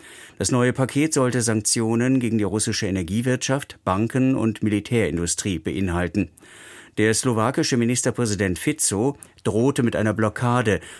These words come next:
da er die Gasversorgung seines Landes gefährdet sieht.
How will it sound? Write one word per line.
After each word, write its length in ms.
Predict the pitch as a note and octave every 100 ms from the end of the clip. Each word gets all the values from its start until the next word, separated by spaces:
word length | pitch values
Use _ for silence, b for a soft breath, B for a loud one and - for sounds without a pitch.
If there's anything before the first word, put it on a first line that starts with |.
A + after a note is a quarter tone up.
| B
da 140 | - F#2+
er 140 | F#2+
die 160 | F#2+ F#2
Gasversorgung 1040 | G2+ G#2+ - - G#2+ F2 F#2+ G2 F2+ F#2
seines 340 | F#2 F#2 F#2 G2
Landes 360 | F2+ F2 F2
gefährdet 500 | G2+ - F#2 F2 E2+
sieht. 280 | G#2 E2+